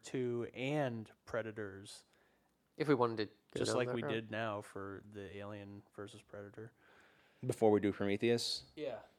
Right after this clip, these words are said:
Speaker 3: So what you're saying is next week is Predator week.
Speaker 1: It is.
Speaker 2: Just Predator, the first one.
Speaker 3: Just Arnold.
Speaker 2: I,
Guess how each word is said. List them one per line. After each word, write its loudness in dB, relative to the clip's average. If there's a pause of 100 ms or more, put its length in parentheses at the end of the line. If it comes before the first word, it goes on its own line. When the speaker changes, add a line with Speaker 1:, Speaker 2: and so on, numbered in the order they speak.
(140)
Speaker 3:
So 6
what 10
you're 4
saying 8
is 2
next 0
week 4
is 2
Predator 4
week. -6 (880)
Speaker 1:
It 4
is. 4
Speaker 2:
Just 0 (140)
Predator, 6
the -2
first 4
one. -2 (100)
Speaker 3:
Just 0
Arnold. 4 (560)
Speaker 2:
I, 6